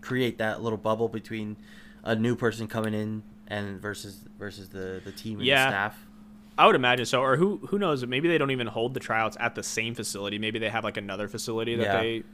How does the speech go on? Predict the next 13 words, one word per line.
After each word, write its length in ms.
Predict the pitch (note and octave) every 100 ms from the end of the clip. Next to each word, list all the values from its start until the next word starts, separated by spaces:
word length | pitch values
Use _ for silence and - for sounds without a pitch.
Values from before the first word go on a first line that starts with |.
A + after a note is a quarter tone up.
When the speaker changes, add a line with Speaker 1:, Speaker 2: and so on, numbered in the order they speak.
| -
Speaker 2:
hold 160 | A#2
tryouts 280 | B2+ A#2+ A#2+
at. 240 | C3 B2+ -
Who 80 | A#2
knows? 320 | F#2+ F2+ - - - - - - -
Speaker 1:
Yeah. 200 | G2 G2+ - -
Speaker 2:
Like, 160 | B2+ B2
kinda 180 | D3+
like, 240 | D3 C3+ C3+
kinda 160 | D3
like 180 | C#3+ C3
their, 240 | B2+ A#2+ A2+
um, 480 | A2 G#2+ G#2 G2+